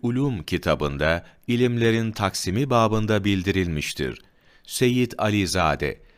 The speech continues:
Şir'atül İslam, iki mecelle kaidesi öğrenelim. Def-i mefasid,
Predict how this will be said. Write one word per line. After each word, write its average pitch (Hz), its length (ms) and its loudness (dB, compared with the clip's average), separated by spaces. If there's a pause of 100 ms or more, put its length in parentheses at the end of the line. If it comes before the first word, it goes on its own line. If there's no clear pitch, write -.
Şir'atül 120 800 0
İslam, 82 460 -2 (500)
iki 160 240 0
mecelle 151 520 2
kaidesi 113 640 0
öğrenelim. 78 680 0 (260)
Def-i 135 480 0
mefasid, 92 760 0